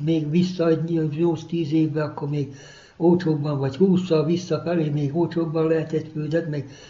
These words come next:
volt eladó, máma már sem bír venni, mert egy holt föld hat-hétezer euróba kerül. Azt meg nagyon nehéz összeverni egy ilyen kis embernek.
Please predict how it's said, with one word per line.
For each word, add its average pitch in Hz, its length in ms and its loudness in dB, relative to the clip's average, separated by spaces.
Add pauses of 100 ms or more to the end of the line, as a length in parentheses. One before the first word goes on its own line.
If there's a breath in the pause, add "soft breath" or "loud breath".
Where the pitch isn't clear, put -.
(140)
volt 185 340 6
eladó, 175 360 6
máma 180 360 4
már 175 260 4
sem 160 200 -2
bír 147 220 -2
venni, 175 280 4
mert 160 320 0 (520 soft breath)
egy 196 260 8
holt 165 260 8
föld 214 400 10 (520 loud breath)
hat-hétezer 180 760 8
euróba 131 600 2
kerül. 127 340 -4
Azt 170 160 0
meg 156 140 2
nagyon 180 360 6
nehéz 151 380 2
összeverni 143 640 2
egy 131 180 -2
ilyen 139 280 -2 (160)
kis - 220 0
embernek. 120 680 -4